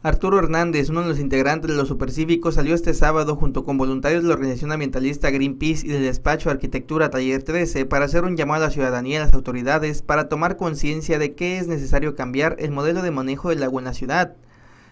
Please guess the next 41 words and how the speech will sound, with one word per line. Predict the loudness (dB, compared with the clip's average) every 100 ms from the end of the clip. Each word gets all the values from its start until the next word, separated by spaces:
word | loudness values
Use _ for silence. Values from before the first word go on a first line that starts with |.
| -10
Lamentó | -6 -4 -4 -4
que |
el | -2
agua | -2 -2
de | -2
lluvia | -2 -2
en |
la | -2
ciudad | -4 -2 0
vaya | 0
directo | 0 0 0 -2
al | -2
drenaje | -2 -2 -2
donde | -2 -2
se | 0
mezcle | 0 0 0 0
con | -2
los | -2
excrementos. | -4 -4 -4 -2 -4 -6 -16 -20 -20 _ _ -20 -8 -2
Recordó | 0 0 0
que | -2
antiguamente | -2 -2 -2 -4 -4 -2
la | -2
zona | -2
urbana | -2 -2 0
del | -2
Valle | -2 -2
de |
México | -4 0 0 0
estaba | -2 2 2
rodeada | 2 0 0
por | 0 -2
cinco | -2 -4 -4
grandes | -4 -6 -2
lagos, | 0 0 -2 -8 -18 -20 -20 -20 -10
Xaltocan, | -4 -4 0 0 2 0 -2 -4
Chalco, | 0 0 0 -2 -6
Texcoco, | -4 -8 -4 0 0 0 -6
Zumpango | -4 -4 0 0 0
y | -2
Xochimilco, | -4 -4 -4 -4 -2 -2 -2